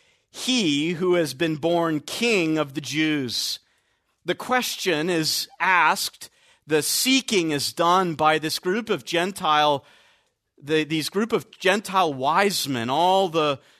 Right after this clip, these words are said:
the way from the east, who have come looking for this one whom they have heard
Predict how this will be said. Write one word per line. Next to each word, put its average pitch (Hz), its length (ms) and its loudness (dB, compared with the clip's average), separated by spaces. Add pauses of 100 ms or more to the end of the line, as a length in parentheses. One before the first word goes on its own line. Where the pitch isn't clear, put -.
(100)
the 151 120 -2
way 185 240 2
from 170 300 -4
the 147 200 -6
east, 165 380 -4
who 143 100 -6
have 139 160 -4
come 180 300 -2
looking 190 480 -2
for 202 480 0
this 185 280 0
one 156 340 -2
whom 165 180 -4
they 180 220 2
have 240 260 -6
heard 151 500 -2